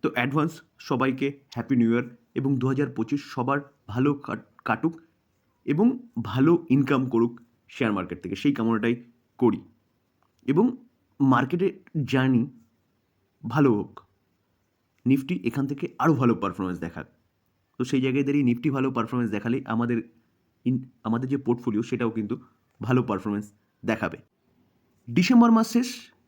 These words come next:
জানুয়ারি মাস শুরু, সঙ্গে সঙ্গে কিন্তু আরেকটা রেজাল্টের সিজন চালু হয়ে যায়, যেখানে, যেখানে আমরা কিন্তু কোয়ার্টার থ্রি রেজাল্টের সিজন দেখতে পারবো জানুয়ারি মাস থেকেই। তো আমরা যারা ইনভেস্টর আছি তারা কিন্তু অবশ্যই দেখা উচিত তাদের পোর্টফোলিওতে যেসব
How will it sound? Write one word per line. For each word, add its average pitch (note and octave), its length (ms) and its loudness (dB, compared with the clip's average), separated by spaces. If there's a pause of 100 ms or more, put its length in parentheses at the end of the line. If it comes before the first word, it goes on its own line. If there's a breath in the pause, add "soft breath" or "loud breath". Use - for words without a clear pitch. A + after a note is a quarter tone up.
(120)
জানুয়ারি D3+ 340 6
মাস F3 180 2
শুরু, F3+ 320 0 (160)
সঙ্গে D3+ 280 0
সঙ্গে D3 240 2
কিন্তু C3 360 0
আরেকটা C3+ 340 0
রেজাল্টের B2 380 2
সিজন A#2 280 0 (380 soft breath)
চালু A#2+ 220 2
হয়ে G2+ 200 -2
যায়, D#2 140 -10 (380)
যেখানে, B2+ 300 2 (360)
যেখানে C3 260 -2
আমরা A2 220 0
কিন্তু B2+ 240 -4
কোয়ার্টার A#2 360 -4 (100)
থ্রি C3 180 -2
রেজাল্টের A#2 420 -2
সিজন G#2+ 300 -6 (1000)
দেখতে A#2 240 2
পারবো B2 240 0
জানুয়ারি D#3 320 4
মাস G#2 200 2
থেকেই। D#2 240 -6 (1120)
তো G#3+ 60 4
আমরা G3+ 180 4
যারা B3+ 240 4
ইনভেস্টর E3 440 6
আছি F#2 200 -2
তারা D#3 200 -4
কিন্তু F#3+ 360 -2
অবশ্যই F3+ 340 0
দেখা A#2 280 -2
উচিত D#3+ 400 2
তাদের E3+ 260 2
পোর্টফোলিওতে D#3 600 2
যেসব D#3+ 400 2